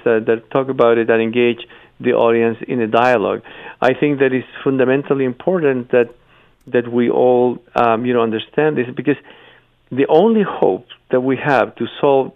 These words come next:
these big problems that we have, like climate change, uh, but also social and, and other issues, is through science and technology.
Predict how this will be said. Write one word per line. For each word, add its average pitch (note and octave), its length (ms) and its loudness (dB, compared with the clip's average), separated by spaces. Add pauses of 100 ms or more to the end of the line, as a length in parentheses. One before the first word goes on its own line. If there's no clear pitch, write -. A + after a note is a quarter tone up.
these A#2 100 -4 (240)
big C#3 180 -4
problems C#3 380 -2
that B2+ 140 -2
we A#2+ 100 -2
have, G#2 380 0 (520)
like C3+ 200 2
climate A#2+ 420 0
change, G2 400 -4 (640)
uh, G#2+ 240 2
but B2+ 220 0
also C3 320 -2 (100)
social A#2+ 540 0
and, A#2+ 240 -2
and A2+ 200 -2
other B2+ 280 0
issues, G#2 480 -4 (580)
is C#3 140 0 (160)
through C#3+ 140 0 (100)
science C3 320 2
and B2 160 -4
technology. B2 680 -4